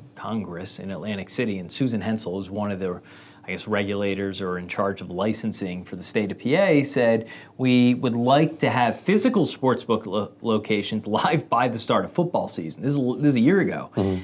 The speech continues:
Speaker 1: And online betting live, probably not by then, but certainly by the end of the year. So here we are now, almost an entire year later, and, you know, the physical, uh, both of those targets were missed. The physical locations did, did get live, as you said, around Thanksgiving and, and started to come online over the next couple months. But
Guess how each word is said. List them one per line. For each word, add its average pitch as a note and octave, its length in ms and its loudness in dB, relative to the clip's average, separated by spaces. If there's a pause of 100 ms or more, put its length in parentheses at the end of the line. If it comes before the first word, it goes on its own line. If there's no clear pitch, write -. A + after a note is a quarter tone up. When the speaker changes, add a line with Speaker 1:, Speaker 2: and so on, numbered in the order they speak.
Speaker 1:
And B2+ 160 -2
online D#3 480 4
betting C3 320 2
live, A#2 320 2
probably D3 360 4
not C3 220 2
by A#2+ 140 2
then, A2 260 2
but G#2+ 220 0
certainly B2+ 320 -2
by A2 220 0
the G#2+ 120 0
end A2+ 200 0
of G#2 100 0
the G2 80 -8
year. A#2+ 400 2 (220)
So - 120 -4
here D3+ 140 2
we D#3 160 6
are B2+ 160 4
now, A#2+ 220 0
almost B2 260 0
an A2+ 80 2
entire A#2+ 380 4
year G#2 180 2
later, A#2 400 4
and, G#2 260 -2 (440)
you B2 120 0
know, G2+ 360 0
the B2 180 -2
physical, G#3 460 6
uh, C#3+ 220 4 (420)
both C#3+ 260 4
of D#3+ 80 4
those C#3 180 6
targets B2+ 320 4
were A#2 80 2
missed. B2+ 400 2
The A#2 80 -2
physical C3 360 2
locations A2+ 560 2
did, A#2+ 380 -2
did A#2 180 0
get A2 160 2
live, G#2+ 240 2
as G2+ 80 -4
you G#2 60 -4
said, G#2 180 -2
around G2+ 240 -4
Thanksgiving G2+ 640 -4
and, F#2+ 140 -10
and F#2 160 -10
started G2+ 280 -4
to F#2 60 -6
come G#2+ 180 -8
online G2 360 -6
over F#2+ 100 -8
the F#2+ 80 -10
next F#2+ 180 -12
couple G2 220 -8
months. C3+ 340 0
But G2+ 280 -4